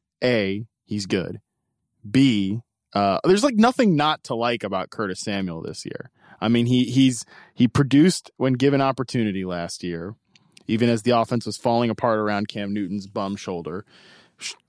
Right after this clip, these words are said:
Cam's throwing in camp. We're good on that for the time being. Also,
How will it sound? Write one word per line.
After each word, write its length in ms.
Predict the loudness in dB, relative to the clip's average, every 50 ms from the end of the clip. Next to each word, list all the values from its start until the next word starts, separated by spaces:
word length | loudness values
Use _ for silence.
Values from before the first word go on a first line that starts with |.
| -16 -8
Cam's 420 | -4 -2 0 2 2 0 0 -2 -2
throwing 300 | 0 2 2 4 4 2
in 80 | 2 0
camp. 300 | 0 -2 -2 -2 -2 -4
We're 80 | -8 -8
good 360 | -4 -2 0 0 0 0 -2 -6 _ -6
on 200 | -4 -2 -2 0
that 240 | 0 -2 -2 -4 -6
for 120 | -8 -8
the 60 | -8 -6
time 280 | -4 -2 -2 -2 -2
being. 460 | -2 -2 -2 0 0 -2 -2 -4 -6 -8 -12 _ _ _ _ _ _ _ _ _ _ _ _ 0
Also, 640 | 2 2 2 2 2 0 2 2 2 2 2 0 -2